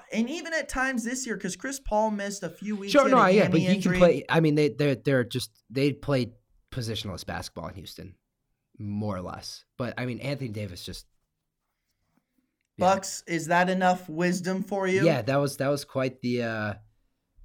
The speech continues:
Speaker 2: argument right there.
Speaker 1: All right, so the last thing that we wanna talk about now, and we haven't really done that much pop culture stuff yet, but it was always kind of in the plans, so,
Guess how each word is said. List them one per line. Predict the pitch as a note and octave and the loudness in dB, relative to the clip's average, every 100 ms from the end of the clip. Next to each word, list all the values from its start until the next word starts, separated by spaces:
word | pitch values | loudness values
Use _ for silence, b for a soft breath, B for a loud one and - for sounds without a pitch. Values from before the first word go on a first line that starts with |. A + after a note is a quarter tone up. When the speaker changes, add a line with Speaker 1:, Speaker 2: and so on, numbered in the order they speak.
| - _ _ _ _ _ - - - | -20 _ _ _ _ _ -20 -18 -8
Speaker 2:
argument | A2 A2+ G#2 | -6 -6 -8
right | F2 F2+ | -8 -10
there. | F#2+ F2+ D#2+ _ _ _ | -10 -12 -14 _ _ _
Speaker 1:
All | F3 | 2
right, | F#3 D3+ | 4 4
so | F#3 | 0
the | E3+ | -2
last | E3 E3 G#3 | 4 4 4
thing | A#3+ | 0
that | A3 F3 | -2 0
we | E3 | -2
wanna | D#3+ F3 | -2 -2
talk | E3 F3 F#3+ G#3+ | -2 -2 -2 -2
about | C#3+ A#2+ | -4 -6
now, | B2+ A#2 C3+ - | -8 -10 -10 -6
and | E3+ | -2
we | F#3+ | 2
haven't | A3 D#4 C#4+ - _ _ | 2 2 -6 -20 _ _
really | D#3 D3+ F3 G#3+ B3+ | -16 -6 -2 -2 -2
done | G3 F#3 G3 E3+ | -2 -4 -2 0
that | D3 D#3+ | 0 -2
much | G3 F#3+ - | -6 -10 -12
pop | - D#3 E3+ - - | -6 -6 -6 -10 -14
culture | E3 D#3+ F3+ | -12 -10 -12
stuff | F3+ E3+ D#3 | -8 -6 -8
yet, | B2+ B2+ C3 G#3+ - _ _ _ - | -10 -6 -2 -2 -4 _ _ _ -6
but | D#3+ | -4
it | |
was | D#3+ D3+ | -2 0
always | F#3 C4+ G3 F3+ | 0 0 -4 -6
kind | - - - G#3+ E4 | -12 -18 -8 -6 -6
of | G3+ | -6
in | |
the | F3 | -6
plans, | - - C#3 D#3+ D3+ A#2+ A#2+ - | -8 -12 -8 -4 -4 -6 -10 -8
so, | D3 C3+ C3 - | -2 -2 -4 -10